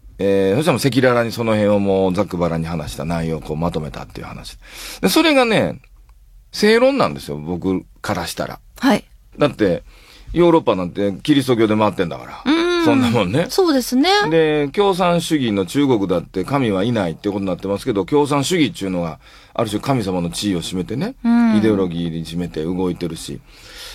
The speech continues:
Speaker 1: まあ、言い悪いっていうのはありますけども、世の中っていうのはその、ある意味その、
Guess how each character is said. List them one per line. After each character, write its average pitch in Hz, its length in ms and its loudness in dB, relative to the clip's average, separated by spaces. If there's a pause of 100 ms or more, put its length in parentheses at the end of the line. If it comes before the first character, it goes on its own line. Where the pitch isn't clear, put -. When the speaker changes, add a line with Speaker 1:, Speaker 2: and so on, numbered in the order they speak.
Speaker 1:
ま 135 180 0
あ、 123 40 4
言 175 140 2
い 196 40 4
悪 247 220 4
い 151 40 2
っ 117 40 -4
て 117 100 -2
い 110 40 0
う - 20 -2
の 101 60 -2
は 92 60 0
あ 92 40 0
り 95 60 -2
ま 95 100 -4
す - 80 -12
け 110 80 -4
ど 87 120 -2
も、 101 160 2
世 143 100 2
の 233 60 4
中 240 200 2
っ 85 120 -4
て - 80 -6
い 90 40 0
う 87 40 -2
の 85 80 -2
は 82 40 -4
そ 85 140 -6
の、 85 240 -2 (480)
あ 220 100 2
る 403 120 2
意 427 60 2
味 311 120 2
そ 110 160 0
の、 92 500 0